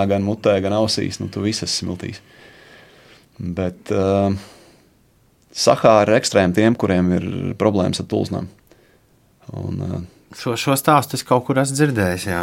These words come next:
Speaker 1: Jā, un man par laimi tās tulznas, nu, tā kā nemetās tik traki kā pārējiem, tad man tas bija, nu, tā kā pieņemami. Bet, ja tev ir, nu, tur tos, to, es biju aizgājis ekskursijā uz to lazaretu vienu vakaru, nu, tas ir kaut kas neaptverams.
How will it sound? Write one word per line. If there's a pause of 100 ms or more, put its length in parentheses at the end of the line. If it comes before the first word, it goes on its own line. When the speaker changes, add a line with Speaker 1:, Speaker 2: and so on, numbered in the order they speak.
Speaker 1:
Jā, (180)
un (100)
man
par
laimi
tās
tulznas,
nu,
tā
kā
nemetās
tik
traki
kā
pārējiem,
tad
man
tas
bija,
nu,
tā
kā
pieņemami. (880)
Bet,
ja
tev
ir,
nu,
tur (720)
tos,
to, (200)
es
biju
aizgājis
ekskursijā
uz
to
lazaretu
vienu
vakaru,
nu,
tas
ir
kaut
kas
neaptverams.